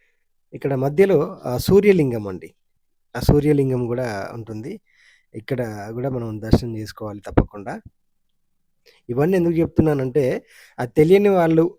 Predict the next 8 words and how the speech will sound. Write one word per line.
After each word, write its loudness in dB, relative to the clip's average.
ఉంటే -2
ఖచ్చితంగా -2
ఇన్ని 0
శి-, -2
శివలింగాలు 2
ఉంటాయి 0
అని -4
చెప్పి -2